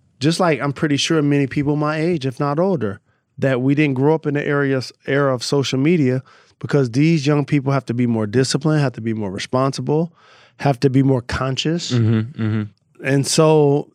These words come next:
Speaker 1: it can be tougher from that perspective, no doubt about it.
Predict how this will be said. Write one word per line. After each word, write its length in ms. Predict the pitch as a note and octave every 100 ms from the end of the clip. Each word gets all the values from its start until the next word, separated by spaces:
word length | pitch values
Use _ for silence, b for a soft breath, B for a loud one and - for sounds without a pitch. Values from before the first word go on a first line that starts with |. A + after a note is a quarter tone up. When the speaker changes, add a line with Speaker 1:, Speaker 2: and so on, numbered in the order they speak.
| -
Speaker 1:
it 180 | E3+ -
can 420 | - F3+ A3 F3
be 160 | E3+
tougher 460 | E3 E3+ D#3+ - C#3
from 260 | - C3+ C3
that 200 | B2 -
perspective, 580 | A#2+ - A2 - G2+
no 160 | G#2 A2+
doubt 200 | G#2+ G2+
about 260 | F#2+ F2+
it. 100 | -